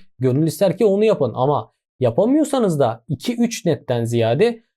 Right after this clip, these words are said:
bir on on beş net çıkartmaya bakın. Görüyorsunuz on altı buçuk matematik netiyle nerelere gelmiş arkadaşımız. Coğrafyası çok mu iyi? Tarihi çok mu iyi? Hayır. Edebiyat,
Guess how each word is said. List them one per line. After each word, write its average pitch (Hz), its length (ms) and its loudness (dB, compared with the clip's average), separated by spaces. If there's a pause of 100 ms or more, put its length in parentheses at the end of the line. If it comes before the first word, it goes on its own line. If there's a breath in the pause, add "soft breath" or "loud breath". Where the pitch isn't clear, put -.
(160)
bir - 140 0
on 185 240 2
on 180 260 2
beş - 200 -2
net 127 180 -6
çıkartmaya 160 560 -2
bakın. 110 320 -2
Görüyorsunuz 156 640 0
on 185 40 2
altı 165 320 0
buçuk 151 260 -6
matematik 147 500 -4
netiyle 123 540 -4 (380)
nerelere 151 460 2
gelmiş 95 340 -8
arkadaşımız. - 560 -18
Coğrafyası 156 520 2
çok 254 260 -2
mu 208 80 0
iyi? 107 260 -2
Tarihi 131 360 -2
çok 247 220 -2
mu 202 60 -4
iyi? 214 100 -4
Hayır. 226 440 -4 (420)
Edebiyat, 208 600 2